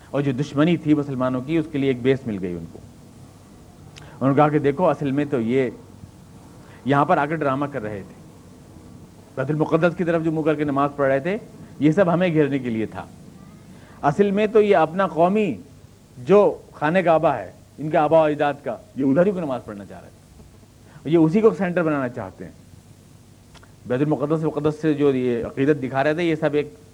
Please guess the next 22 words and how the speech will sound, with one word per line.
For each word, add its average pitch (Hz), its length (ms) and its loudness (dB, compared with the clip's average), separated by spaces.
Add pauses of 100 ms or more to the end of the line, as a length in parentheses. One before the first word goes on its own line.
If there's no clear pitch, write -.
(380)
دکھاوے 127 340 -4
کی 139 140 -6
بات 143 320 0
تھی۔ 214 120 -10 (920)
اصل 143 280 -4
میں 156 120 0
تو 160 160 0
وہی 214 280 6
اپنے، 180 400 -2 (160)
اپنے 151 340 -4
آبا 151 420 4
اجداد، 143 380 0
ابا 135 420 0 (360)
کی 143 80 -14
سرزمین 139 600 -2
اور 139 120 -2
وہی 139 400 2 (460)
گھر، 160 180 2 (360)
اسی 170 240 0
کو 180 260 2 (380)
اپنا 147 240 -6
مرکز 151 280 -2